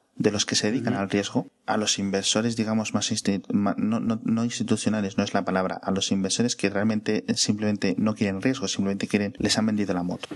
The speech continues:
Speaker 2: Sí, claro.
Speaker 1: Les han co-, co-, cogido su confianza y les han vendido una cosa que tenía más riesgo de lo que les han dicho.
Speaker 2: Sí, son los que no quieren quedarse fuera de la fiesta.
Speaker 1: Exacto, que también es cierto que hay mucho listillo.
Speaker 2: Ujú.
Speaker 1: Y,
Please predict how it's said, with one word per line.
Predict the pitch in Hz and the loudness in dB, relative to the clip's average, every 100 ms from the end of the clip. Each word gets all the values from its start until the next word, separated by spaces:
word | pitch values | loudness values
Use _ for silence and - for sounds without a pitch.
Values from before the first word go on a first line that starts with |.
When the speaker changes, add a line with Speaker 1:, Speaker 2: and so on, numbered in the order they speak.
| - - | -10 -2
Speaker 2:
Sí, | - | -2
claro. | 123 107 104 | 0 -2 0
Speaker 1:
Les | 104 | 0
han | 104 | 0
co-, | 101 - - - | 0 -4 -4 -4
co-, | - 101 - - | 0 0 -2 -2
cogido | 98 - 101 101 | -2 0 0 0
su | - 101 98 | 0 -2 0
confianza | 101 104 - 113 135 135 151 | 0 0 0 0 0 0 0
y | 123 | 0
les | 123 - | -2 -2
han | 95 | 0
vendido | 95 98 | 0 0
una | 98 98 | 0 0
cosa | 110 - | 0 0
que | 117 | -2
tenía | 98 92 | 0 0
más | 95 95 | 0 -2
riesgo | - 101 113 | 0 0 0
de | 107 | 0
lo | 87 | 0
que | - 87 | -2 -4
les | 90 - | -2 0
han | 92 85 | 0 -2
dicho. | 92 - - | -4 -6 -2
Speaker 2:
Sí, | 127 | -2
son | 110 | -2
los | 107 | -4
que | - | 0
no | 139 131 | 0 0
quieren | 117 104 | -2 0
quedarse | 107 101 98 | 0 -2 -2
fuera | 101 95 | -2 0
de | |
la | 98 | -4
fiesta. | - 98 - - 120 - - | -4 -6 -2 0 -2 -4 -12
Speaker 1:
Exacto, | - - - - | -4 -4 -2 -2
que | 95 | 0
también | 95 123 | 2 2
es | - | 2
cierto | 120 120 | 0 2
que | 104 | 2
hay | |
mucho | 101 - | 0 -2
listillo. | - - - 117 120 | -2 -2 -2 0 0
Speaker 2:
Ujú. | 117 139 - - - - | 0 -2 -2 -10 -14 -2
Speaker 1:
Y, | 120 110 107 104 101 98 | 0 2 0 0 -2 -2